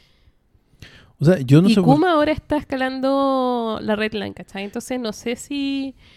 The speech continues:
Speaker 2: no sé si quizá Kuma era, ponte tú, de una especie muy extraña y vivía
Speaker 1: Mm.
Speaker 2: ahí como esclavo, o le estaban haciendo experimentos
Speaker 1: De,
Speaker 2: desde ahí chico.
Speaker 1: de hecho, tú dijiste que eran personas. Yo no, no lo quise decir porque tú estabas siendo mucho más cauta que yo, pero
Speaker 2: Sí.
Speaker 1: yo asumí que eran dragones celestiales.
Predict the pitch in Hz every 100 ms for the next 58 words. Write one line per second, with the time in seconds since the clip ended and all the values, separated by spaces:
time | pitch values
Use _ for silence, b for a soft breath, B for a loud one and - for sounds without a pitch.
0 | b b b b _ 220 214 240 - 262
1 | - - 240 233 240 233 233 233 226 226
2 | 233 233 233 226 220 226 220 214 208 220
3 | 214 220 226 220 214 190 - 185 185 -
4 | 226 226 226 - - 220 226 233 226 208
5 | 180 202 202 208 - 190 175 - - 220
6 | 262 285 269 262 214 220 - 170 185 185
7 | - 196 196 185 175 - 120 208 190 185
8 | 175 175 - 127 127 127 127 131 131 143
9 | 135 127 135 - 101 - 113 175 - -
10 | 113 127 131 120 110 107 110 131 - 147
11 | 117 113 - 117 - 123 127 - 131 -
12 | 135 135 117 117 196 b b b b b
13 | 120 120 143 170 139 139 127 135 151 165
14 | 170 175 175 170 165 160 170 - 170 175
15 | 117